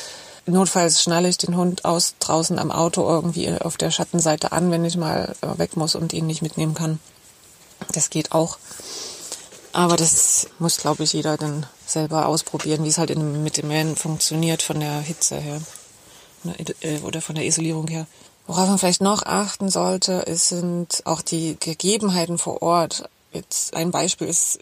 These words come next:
jetzt hier in Griechenland, gibt's halt ganz viele Gegenden, ähm, wo auch vorgewarnt wird, dass, ähm, Giftköder ausgelegt werden. Nicht unbedingt für Hunde.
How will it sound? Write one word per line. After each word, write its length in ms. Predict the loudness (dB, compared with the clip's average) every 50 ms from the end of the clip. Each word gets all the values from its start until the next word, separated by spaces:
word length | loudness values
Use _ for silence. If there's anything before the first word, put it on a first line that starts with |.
| -10 -12
jetzt 420 | -8 -6 -6 -4 -2 -2 -2 0
hier 200 | 0 0 0 0
in 120 | 0 -2
Griechenland, 720 | -4 -4 -4 -6 -6 -6 -4 -4 -4 -2 -2 -2 -2 -4 -8 _ _ _ _ _ _ -4 -4
gibt's 180 | -2 -2 0
halt 120 | -2 -2 0
ganz 280 | 2 2 4 4 2
viele 240 | 2 2 0 0 0
Gegenden, 720 | 2 2 2 4 4 2 0 2 2 2 2 4 2 2 0 -2
ähm, 540 | -4 -2 -2 0 0 0 0 0 0 0 0
wo 100 | 2 2
auch 140 | 2 2 0
vorgewarnt 720 | 0 -2 0 0 0 0 2 2 2 2 2 0 0 0
wird, 320 | 0 0 0 0 0 0 0
dass, 360 | 0 0 2 2 0 0 -2 -4
ähm, 460 | -6 -4 -4 -2 -2 -2 -2 -4 -2
Giftköder 540 | -2 -2 -2 -2 -2 -2 0 2 2 2 2
ausgelegt 540 | 2 0 0 0 0 -2 -2 -4 -4 -4 -2
werden. 560 | 0 0 0 0 -2 -4 -4 -4 -4 -4 -6 -4 0
Nicht 240 | 2 4 4 4 4
unbedingt 360 | 4 4 4 6 4 2 0
für 180 | 0 -2 -2 0
Hunde. 500 | 2 2 2 2 2 2 0 0 -2 -4